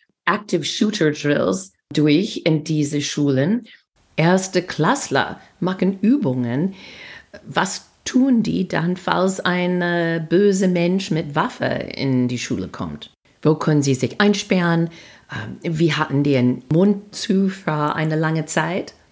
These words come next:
Dabei habe ich echt Gedanken, weil was das tut, es sagt dann, dieses gewalttätiges Verhalten ist normalisiert. Dass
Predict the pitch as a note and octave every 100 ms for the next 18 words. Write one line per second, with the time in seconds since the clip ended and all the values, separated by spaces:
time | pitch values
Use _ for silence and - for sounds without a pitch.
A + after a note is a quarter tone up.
0 | _ _ - F3+ - - B3 - A3+ E3
1 | - G3 A3 G#3+ - - G#3+ A3 - D#3
2 | C#3+ - B2+ C3+ E3 E3+ - F3 F3+ -
3 | G#3+ A3 - - D3+ D3 - _ - F3
4 | F#3 G3 F#3+ F3+ D#3+ E3 - _ F#3 F3+
5 | - G#3 G3 F#3 - - F#3 D#3+ F3 A3
6 | - G3 G3 E3+ - - D3 F#3+ D4+ -
7 | D3 F#3+ - - - E3 G#3 G#3 F3 D#3+
8 | B3+ - - _ _ _ _ G3+ G#3+